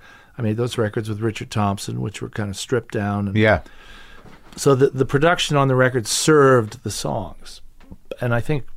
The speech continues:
Speaker 1: generally I've managed to do that for the la-, for the last thirty-something years.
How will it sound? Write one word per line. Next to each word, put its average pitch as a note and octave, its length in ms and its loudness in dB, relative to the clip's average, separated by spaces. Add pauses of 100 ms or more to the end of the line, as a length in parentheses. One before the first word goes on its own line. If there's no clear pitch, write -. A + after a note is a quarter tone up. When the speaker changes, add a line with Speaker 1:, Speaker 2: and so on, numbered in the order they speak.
(1000)
Speaker 1:
generally B2+ 500 2
I've F#2+ 180 -4
managed G2+ 380 -4
to F#2 80 -12
do F#2 200 -8
that F2 340 -12
for - 120 -18
the F#2+ 80 -10
la-, F2 240 -10 (160)
for F#2+ 120 -14
the F#2 80 -12
last F2 340 -12
thirty-something E2+ 720 -12
years. F2 440 -20